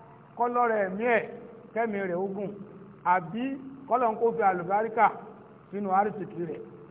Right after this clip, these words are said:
àbí kọ́lọ́run jẹ́ kó lo ìṣẹ̀mí ìrọ̀rùn, tọ́lọ́run máa wà fákọ̀ rẹ̀ lórí gbogbo dáadáa, àbí nígbà tó bá kú gan,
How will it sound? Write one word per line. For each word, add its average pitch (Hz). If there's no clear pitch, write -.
àbí 185
kọ́lọ́run 233
jẹ́ 240
kó 240
lo 220
ìṣẹ̀mí 185
ìrọ̀rùn, 196
tọ́lọ́run 247
máa 208
wà 180
fákọ̀ 214
rẹ̀ 170
lórí 190
gbogbo 180
dáadáa, 175
àbí 190
nígbà 277
tó 185
bá 226
kú 233
gan, 208